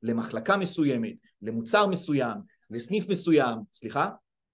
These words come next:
לא, לא פרס לא, אלא דוקטור ירון אמזלג, שהוא ראש החוג למנהל עסקים, תחום הפעילות שלו יופי, הוא בתחום ביניים, כלומר, לא בתחום ביניים, אלא בתחום ספציפי, בגזרה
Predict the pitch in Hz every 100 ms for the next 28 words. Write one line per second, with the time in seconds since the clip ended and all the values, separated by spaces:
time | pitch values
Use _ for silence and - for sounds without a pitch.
0 | _ _ _ _ _ _ _ _ _ _
1 | _ _ _ _ _ _ _ _ _ _
2 | _ _ _ _ - 120 127 - - _
3 | _ _ _ _ - 117 156 175 - 143
4 | 123 113 113 - 110 107 127 202 - _
5 | _ 113 113 107 156 170 196 156 120 143
6 | 156 120 107 165 208 135 131 131 - _
7 | - - 127 117 156 170 131 - 165 131
8 | - - _ 113 113 117 113 123 139 139
9 | 135 - 123 - 98 110 175 240 - -
10 | _ - 180 214 208 165 180 254 220 180
11 | 190 247 254 - 95 - _ _ _ 107
12 | 104 113 170 156 123 123 226 240 233 -
13 | 120 117 110 120 123 - 131 156 233 156
14 | 110 - 165 143 - - 117 117 139 -
15 | 226 247 185 107 113 101 131 127